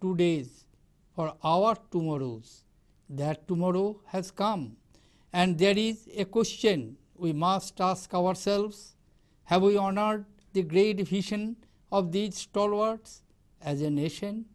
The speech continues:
and as a society? I was a toddler when Netaji, as Rashtrapati of the fifty-first session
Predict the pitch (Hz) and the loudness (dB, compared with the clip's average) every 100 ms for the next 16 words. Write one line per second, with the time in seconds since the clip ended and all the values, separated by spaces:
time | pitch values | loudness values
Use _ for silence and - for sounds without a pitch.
0 | _ _ _ _ 180 190 190 190 180 214 | _ _ _ _ -2 0 0 0 -4 -4
1 | 208 220 214 233 262 - _ _ _ _ | -4 -4 -4 -6 -10 -12 _ _ _ _
2 | _ _ _ _ _ _ 170 170 175 175 | _ _ _ _ _ _ 0 4 4 2
3 | 180 175 190 180 185 202 208 - _ - | 0 0 0 0 0 0 -2 -12 _ -20
4 | _ - 185 185 185 190 202 190 214 233 | _ -2 0 2 2 2 2 2 -2 -6
5 | - _ _ - 190 185 180 196 196 - | -12 _ _ 0 2 2 2 0 0 -2
6 | 196 208 214 214 214 180 185 190 220 - | 0 0 -2 -4 -4 -2 -2 -2 -6 -4
7 | 208 - 226 233 - - - 220 - 165 | -6 0 0 0 -6 -8 -4 -4 -2 -2
8 | 123 | -4